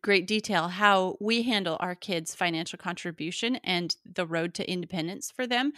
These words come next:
and what specifically we do, um, as far as vehicles and insurance and college and all that. But it was some, it was an agreement. I did wanna say that my husband and I are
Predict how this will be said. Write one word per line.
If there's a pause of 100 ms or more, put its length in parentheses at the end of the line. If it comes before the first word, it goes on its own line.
(300)
and
what
specifically
we
do, (340)
um,
as
far
as (600)
vehicles
and
insurance
and
college
and
all
that. (400)
But
it
was
some,
it
was
an
agreement.
I
did
wanna
say
that (920)
my
husband
and
I
are